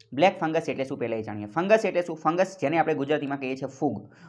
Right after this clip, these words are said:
ફૂગને કહેવાય ફંગસ. તમે જોયેલું હશે કે બ્રેડને બે ત્રણ દિવસ સુધી એમને એમ રહેવા દઈએ, રોટલીને કે એને એક બે દિવસ સુધી એમને એમ રહેવા દઈએ, તો એની ઉપર ફૂગ જામી જાય છે. ફૂગ પણ એક પ્રકારનો સજીવ, એક પ્રકારનું ઓર્ગેનિઝમ છે.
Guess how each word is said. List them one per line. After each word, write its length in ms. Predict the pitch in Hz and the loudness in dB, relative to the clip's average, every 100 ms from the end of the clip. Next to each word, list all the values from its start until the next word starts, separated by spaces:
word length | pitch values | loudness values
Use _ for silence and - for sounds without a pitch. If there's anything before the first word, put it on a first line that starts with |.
| - - | -6 2
ફૂગને 300 | 196 190 190 | 2 2 0
કહેવાય 180 | 147 | 2
ફંગસ. 320 | 151 120 104 104 | 0 -2 -4 -2
તમે 180 | 180 | -2
જોયેલું 300 | 190 156 175 | 4 4 4
હશે 120 | 170 170 | 0 0
કે 120 | 175 | 0
બ્રેડને 440 | 123 165 180 180 | 4 4 4 0
બે 160 | 156 165 | 0 2
ત્રણ 200 | 170 170 | 2 0
દિવસ 160 | 156 | -2
સુધી 320 | 160 147 165 156 | -4 -4 -2 0
એમને 160 | 156 | 0
એમ 80 | 151 | 0
રહેવા 180 | 143 139 | 2 2
દઈએ, 140 | 123 | 0
રોટલીને 400 | 117 139 165 160 | 0 0 -2 -4
કે 80 | 151 | -4
એને 180 | 147 147 | -2 -2
એક 360 | 139 - 147 | -2 -4 -2
બે 80 | 147 | -2
દિવસ 160 | 143 143 | -2 -4
સુધી 220 | 139 143 | -4 -4
એમને 200 | 131 139 | -4 -4
એમ 80 | 131 | -2
રહેવા 140 | 139 | -2
દઈએ, 140 | 110 110 | -4 -8
તો 340 | - - 196 | -14 -6 0
એની 160 | 185 190 | 0 2
ઉપર 180 | 185 | 0
ફૂગ 300 | 190 196 196 | 0 4 4
જામી 220 | 143 123 113 | 4 0 0
જાય 140 | 107 | -2
છે. 100 | 113 | -4
ફૂગ 300 | - 190 202 | 2 2 4
પણ 140 | 220 | 0
એક 180 | 190 185 | 0 -2
પ્રકારનો 320 | 170 - 170 | -2 -2 -2
સજીવ, 340 | 175 160 165 170 | -2 -2 -2 -2
એક 180 | 160 160 | -4 -4
પ્રકારનું 320 | 143 147 156 | -4 -4 2
ઓર્ગેનિઝમ 520 | 143 143 123 110 101 | 2 2 -2 -4 -8
છે. 120 | - | -12